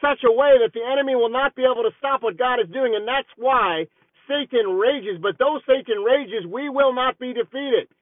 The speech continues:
We've got the power in the name of Jesus. Hallelujah. And so people are gonna be deplatformed in this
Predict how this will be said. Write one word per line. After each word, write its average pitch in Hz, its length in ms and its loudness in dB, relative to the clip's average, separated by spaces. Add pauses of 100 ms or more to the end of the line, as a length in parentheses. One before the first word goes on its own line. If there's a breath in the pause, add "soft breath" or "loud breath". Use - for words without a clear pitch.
(240)
We've 185 220 -2
got 277 240 0
the 240 140 -4
power 294 420 2
in 247 60 2
the 220 80 -2
name 269 400 0
of 214 160 -2
Jesus. 226 480 -4 (100)
Hallelujah. 277 600 0 (1400)
And 165 140 -8
so 208 260 4 (180)
people 294 220 -2
are 285 80 0
gonna 247 160 4
be 196 180 -6
deplatformed 185 920 -2
in 156 100 -2
this 143 140 -2